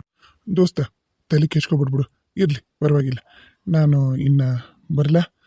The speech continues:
ಮತ್ತ ಆತಲ್ಲ ಎಲ್ಲ. ಹ್ಞೂ ದೋಸ್ತ, ಖರೇನ ಭಾಳ ಉಪಕಾರ ಆತ. ಇನ್ನೆಲ್ಲ ಮತ್ತೆ ನಿನ್ ಕೈಯಾಗ ಐತಿ. ಹ್ಮ್, ನೋಡ್, ಏನೇನ್ ಮಾಡ್ತೀಯೋ, ತೇಲಿಸ್ತೀಯೋ, ಮುಣಗಿಸ್ತೀಯೋ, ಎಲ್ಲ ನಿನಗ ಬಿಟ್ಟಿದ್ದು. ಬರ್ತೀನ್ರಿ ಅಮ್ಮಾರ.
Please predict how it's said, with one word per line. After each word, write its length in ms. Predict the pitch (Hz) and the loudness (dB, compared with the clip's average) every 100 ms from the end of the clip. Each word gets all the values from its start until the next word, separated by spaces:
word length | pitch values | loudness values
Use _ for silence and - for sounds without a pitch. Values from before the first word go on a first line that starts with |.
| _ _ _ - | _ _ _ -4
ಮತ್ತ 160 | 147 - | -4 0
ಆತಲ್ಲ 360 | 151 147 147 120 - - | -2 0 -2 -4 -8 -4
ಎಲ್ಲ. 160 | 147 151 - _ _ _ _ _ _ _ _ _ - - | -2 -2 -4 _ _ _ _ _ _ _ _ _ -20 0
ಹ್ಞೂ 180 | 156 143 | 0 2
ದೋಸ್ತ, 240 | 147 - 143 _ _ _ _ | -2 -2 -4 _ _ _ _
ಖರೇನ 260 | - 151 151 - _ _ _ _ 165 | -4 0 0 -2 _ _ _ _ 2
ಭಾಳ 160 | 151 143 | 2 2
ಉಪಕಾರ 320 | 135 - 151 | -2 0 0
ಆತ. 200 | 139 - - _ - | 2 -2 -8 _ 0
ಇನ್ನೆಲ್ಲ 360 | 151 151 151 | 4 4 4
ಮತ್ತೆ 320 | 165 151 - 147 | 4 2 0 0
ನಿನ್ 220 | 151 151 | 2 2
ಕೈಯಾಗ 340 | 147 143 143 | 0 0 -2
ಐತಿ. 200 | 143 185 190 _ _ _ _ _ - | 0 -2 -4 _ _ _ _ _ -4
ಹ್ಮ್, 480 | 151 139 131 131 127 _ 160 | -2 0 0 -4 -6 _ 0
ನೋಡ್, 200 | 151 - _ _ _ | 0 -2 _ _ _
ಏನೇನ್ 360 | 139 151 143 139 | 0 2 2 2
ಮಾಡ್ತೀಯೋ, 420 | 131 135 - 165 | 0 -4 -2 -2
ತೇಲಿಸ್ತೀಯೋ, 560 | 156 156 156 - 160 165 | 2 2 2 0 2 4
ಮುಣಗಿಸ್ತೀಯೋ, 540 | 151 147 147 - 165 | 4 2 -2 0 0
ಎಲ್ಲ 200 | 147 147 | 0 0
ನಿನಗ 280 | 156 143 151 | 0 2 0
ಬಿಟ್ಟಿದ್ದು. 400 | 143 135 151 123 - _ _ - - _ _ _ | -2 -2 -2 -2 -12 _ _ -20 -20 _ _ _
ಬರ್ತೀನ್ರಿ 460 | 160 156 - 170 147 | -2 0 2 2 4
ಅಮ್ಮಾರ. 200 | 143 | 2